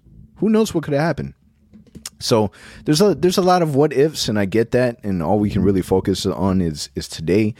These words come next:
And today we really need these guys to be healthy and, and come back because, again, not only does it change the dynamic of this team,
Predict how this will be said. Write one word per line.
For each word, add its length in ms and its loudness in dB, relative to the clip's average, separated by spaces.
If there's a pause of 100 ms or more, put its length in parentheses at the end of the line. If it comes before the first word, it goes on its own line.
(320)
And 220 0
today 300 2
we 160 2
really 360 0
need 200 -2
these 200 -6
guys 220 -2
to 60 -10
be 120 -6
healthy 380 -6
and, 260 -8
and 140 -6
come 160 -4
back 260 -2
because, 520 -2
again, 280 0
not 120 0
only 220 2
does 200 -2
it 100 -6
change 640 -2
the 120 -2
dynamic 720 0
of 120 0
this 200 0
team, 380 0